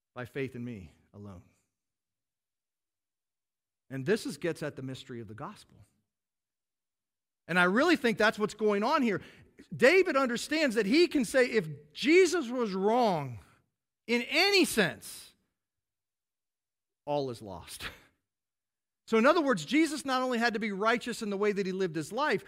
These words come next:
but he also had to be righteous in the way that he saves sinners. In other words, when he says to Emily Irwin,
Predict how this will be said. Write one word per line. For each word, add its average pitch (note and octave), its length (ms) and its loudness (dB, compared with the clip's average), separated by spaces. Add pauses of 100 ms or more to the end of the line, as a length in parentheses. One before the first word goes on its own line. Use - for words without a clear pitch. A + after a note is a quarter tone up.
(200)
but G#3 100 0
he A3+ 60 2
also C#4+ 400 0
had A3+ 240 -4
to G#3+ 60 -6
be G#3 200 -4
righteous F#3+ 760 -4
in F#3 180 -8
the E3+ 80 -4
way F#3 320 -2
that E3+ 160 -6
he C#3 140 -10
saves E3 720 -8
sinners. A2 460 -16 (4000)
In A3+ 120 0
other E4+ 160 4
words, A3 280 2 (140)
when G#3 160 2
he D#4 160 4
says - 280 2
to - 140 -4
Emily B3 480 0
Irwin, A3+ 460 0